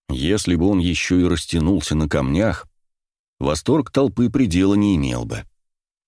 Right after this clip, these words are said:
"Вода, вода!" — послышался звонкий мальчишеский голос.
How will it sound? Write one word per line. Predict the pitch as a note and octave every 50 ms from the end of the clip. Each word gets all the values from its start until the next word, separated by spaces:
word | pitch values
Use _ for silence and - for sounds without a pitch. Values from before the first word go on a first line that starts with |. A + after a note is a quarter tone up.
| _ _ _ _ _ _ _ _ _ _ _ _ _ _ _ _ _ _ _ _ _ _ -
"Вода, | - - A2+ C#3+ F3 G3+ G3+ G3 D#3+ C3
вода!" — | D3 F#3+ G#3+ G3 G#3+ G#3 F#3+ D#3+ B2 F2 - - _ _ _ _ _ _ _ _ _ _ _ _ -
послышался | D#2+ D#2+ - - F#2+ F2+ - E2+ E2+ - - F2
звонкий | D2 D2+ D#2 F2+ E2+ D2+ C#2+ D#2
мальчишеский | E2 E2+ F2 E2+ - - E2 D2 - C#2+ C2+ - - F2 E2+
голос. | F2+ F2 D2+ C2 B1 - - -